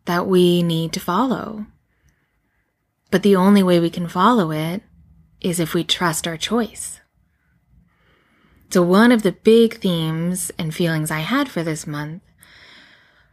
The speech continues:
was the only way to change and take the course that is being offered to us, that's being lit up in front of us by all of this change.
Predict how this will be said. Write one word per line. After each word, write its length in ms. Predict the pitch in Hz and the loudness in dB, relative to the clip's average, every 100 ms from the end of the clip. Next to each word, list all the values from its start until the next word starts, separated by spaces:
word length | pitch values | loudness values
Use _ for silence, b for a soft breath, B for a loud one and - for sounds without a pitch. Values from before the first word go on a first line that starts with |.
| b b b _ _ _ _ _ _ _ _ _ | b b b _ _ _ _ _ _ _ _ _
was 200 | 196 170 - | -4 -2 0
the 120 | 185 | 0
only 400 | 190 208 233 240 | 2 4 6 4
way 360 | 202 165 160 | 2 0 -2
to 140 | 160 170 | -4 -8
change 1000 | - - 190 175 160 170 226 262 - - _ _ _ _ _ _ _ _ _ _ _ | -6 -4 -2 -4 -4 -4 -4 -2 -2 -4 _ _ _ _ _ _ _ _ _ _ _
and 200 | 185 165 | -4 -4
take 340 | - 202 196 - | 0 2 2 -2
the 80 | |
course 800 | 190 - 214 175 185 202 - - _ _ _ _ _ | -4 0 2 2 0 -4 -10 -14 _ _ _ _ _
that 180 | 180 170 | -2 0
is 100 | 156 | 0
being 200 | 165 160 | -2 -2
offered 420 | 160 180 - 180 | 0 -2 -2 -6
to 180 | - - | -6 -10
us, 420 | - 196 - - - _ _ - | -10 -10 -12 -14 -18 _ _ -8
that's 260 | 165 160 | -6 -6
being 440 | - 156 156 160 165 b b b b b _ _ _ _ _ _ _ - | -4 -4 -4 -8 -12 b b b b b _ _ _ _ _ _ _ -4
lit 200 | 185 185 | 0 0
up 160 | 170 | 0
in 100 | 156 | -4
front 300 | 151 180 233 | -2 2 4
of 80 | 220 | 2
us 220 | 156 156 | 0 -6
by 240 | - 165 247 | -2 0 2
all 200 | 185 156 | 0 -2
of 120 | 160 | -8
this 180 | 170 - | -10 -8
change. 600 | - 151 180 202 208 | -8 -8 -10 -10 -10